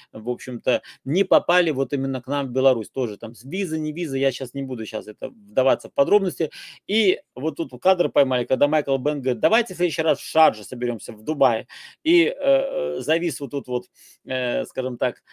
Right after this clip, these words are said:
э, буквально на секунду там, видите, выловили даже, э, Алексей Суходоев, ему сказали: "Ну, давайте, ну, подумаем", вот так вот, э, и мы все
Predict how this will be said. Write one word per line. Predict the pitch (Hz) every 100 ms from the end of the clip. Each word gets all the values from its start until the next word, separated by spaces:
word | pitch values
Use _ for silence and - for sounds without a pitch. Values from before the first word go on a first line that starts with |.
| - -
э, | 127 120 -
буквально | 123 135 160 147 143
на | 143
секунду | 135 151 160 151 131
там, | 131 123
видите, | 131 151 131
выловили | 127 120 113 113
даже, | 117 107 110 - - -
э, | 123 123 104 110
Алексей | 135 127 - 147 135 131 127
Суходоев, | - - 139 165 196
ему | 139 135
сказали: | - 135 135
"Ну, | 208
давайте, | 247 262 254 254 - 233 220 202
ну, | 190 226 240 240 247 247 254 262 254
подумаем", | 240 208 240 254 240 240 220
вот | 214
так | 208 214 185
вот, | 196
э, | 190 175 143 147
и | 185
мы | 190 190
все | - 170